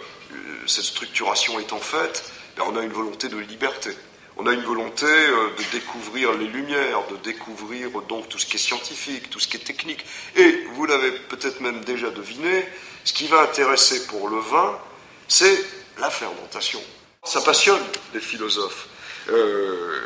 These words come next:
donc là, de nouveau, même définition, qui n'a rien d'ex-, d'extraordinaire.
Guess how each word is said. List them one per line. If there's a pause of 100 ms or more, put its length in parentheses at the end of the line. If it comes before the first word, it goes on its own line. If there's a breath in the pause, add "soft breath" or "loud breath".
(600)
donc
là, (160)
de
nouveau,
même
définition,
qui
n'a
rien
d'ex-, (360)
d'extraordinaire.